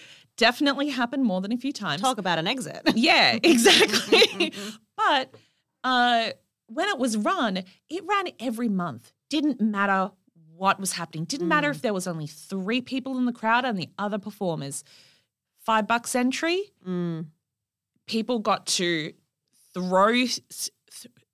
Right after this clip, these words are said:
Speaker 1: i-, if I'm allowed to swear,
Speaker 2: Please
Speaker 1: throw
Speaker 2: do.
Speaker 1: sh-, throw shit against the wall.
Speaker 2: Yeah.
Speaker 1: And I think I created, like, in, uh,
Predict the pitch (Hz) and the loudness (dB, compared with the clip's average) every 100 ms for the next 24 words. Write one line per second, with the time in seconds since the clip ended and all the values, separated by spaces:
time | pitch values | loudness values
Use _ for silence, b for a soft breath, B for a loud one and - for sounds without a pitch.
0 | _ _ _ _ 143 156 151 170 175 180 | _ _ _ _ -8 -8 -6 -6 -2 0
1 | 160 156 156 - 226 226 B B - 339 | 0 0 -2 0 0 -2 B B -2 2
2 | 427 392 196 165 139 _ _ 294 415 440 | 4 4 2 0 -6 _ _ -2 0 2
3 | - - 254 254 233 233 - 180 151 147 | 4 4 2 2 0 0 0 0 2 0
4 | 135 139 165 160 156 160 - 202 202 202 | -2 -6 -6 -4 -4 -6 -4 -2 0 -2
5 | 196 196 - 220 226 - 262 262 - 247 | -4 -6 -6 -4 -4 -4 -4 -4 -4 -6
6 | - 233 208 196 196 190 165 165 - - | -4 -4 -2 -2 -4 -4 -4 -4 -8 -14
7 | - _ _ _ _ _ _ _ _ _ | -20 _ _ _ _ _ _ _ _ _
8 | _ - 101 202 202 202 196 196 190 190 | _ -8 -2 0 2 2 2 2 0 0
9 | 185 180 165 156 | -2 -2 -4 -6